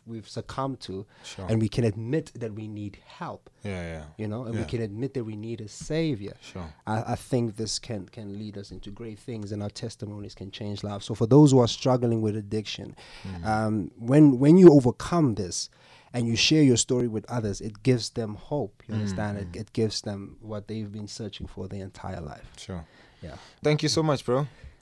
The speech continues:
Speaker 1: Peace, man.
Speaker 2: Appreciate that, bro. Um, and yeah, we'll continue praying for the work you're doing.
Speaker 1: Thank
Speaker 2: We'll
Speaker 1: you so much.
Speaker 2: continue, um, just, yeah,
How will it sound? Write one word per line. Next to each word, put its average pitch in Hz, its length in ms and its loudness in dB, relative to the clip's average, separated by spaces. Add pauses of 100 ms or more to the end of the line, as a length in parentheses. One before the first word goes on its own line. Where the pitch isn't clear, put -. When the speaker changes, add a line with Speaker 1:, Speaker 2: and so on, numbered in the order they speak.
(140)
Speaker 1:
Peace, 131 280 -2
man. 113 140 -8
Speaker 2:
Appreciate 117 560 -2
that, 107 240 -4
bro. 107 320 -4 (280)
Um, 98 680 -6
and 98 340 -8
yeah, 113 200 -2
we'll 95 260 -10
continue 107 440 -8
praying 98 380 -8
for 92 360 -12
the 92 80 -12
work 95 280 -10
you're 90 80 -14
doing. 104 340 -8 (480)
Speaker 1:
Thank 110 240 -4
Speaker 2:
We'll 101 120 -6
Speaker 1:
you 95 80 -8
so 104 100 -2
much. 107 120 0
Speaker 2:
continue, 95 380 -4
um, 90 520 -10
just, - 380 -12
yeah, 101 220 -4